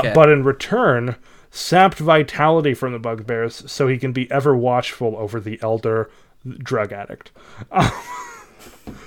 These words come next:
Speaker 2: The, the gods were, of course, uh, still brought to heel by Maglubiet, but bugbears still follow these gods. There are no
Speaker 1: Okay.
Speaker 2: priests, clerics, or churches for,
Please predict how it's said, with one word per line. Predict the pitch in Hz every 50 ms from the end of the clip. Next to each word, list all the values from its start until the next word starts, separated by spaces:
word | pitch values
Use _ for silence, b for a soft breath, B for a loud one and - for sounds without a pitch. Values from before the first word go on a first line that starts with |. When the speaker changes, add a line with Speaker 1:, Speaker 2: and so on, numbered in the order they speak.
| B B B B B B - - -
Speaker 2:
The, | - 170 170 170
the | - 175 170 160
gods | - 175 196 202 208 202 196 185
were, | 170 175 180 180 170 165 165 160 151 -
of | 160 - - -
course, | - - - - 202 208 190 - - - - - - -
uh, | - 165 151 143 139
still | 135 - - 165 151
brought | 123 135 143 139 127 127
to | - 135
heel | 120 - - 139 127 127
by | 113 127 117
Maglubiet, | 113 113 113 110 117 120 123 117 117 117 123 - B B B B B B B B
but | - 160 135
bugbears | 131 165 165 156 139 160 151 143 127 -
still | - - - 147 139
follow | - - - - 127 123 123 117 120
these | 113 107 101 98
gods. | - - 101 101 - - 92 - - - B B B B B 101 B -
There | 151 147 151 151
are |
no | 151 147 143
Speaker 1:
Okay. | 135 -
Speaker 2:
priests, | - - - 180 185 185 - - - - - - - - - _ -
clerics, | - - 156 143 139 135 135 131 - - - -
or | - 127 107
churches | - - - - 147 139 120 - 113 98 92 -
for, | - - - 107 - - -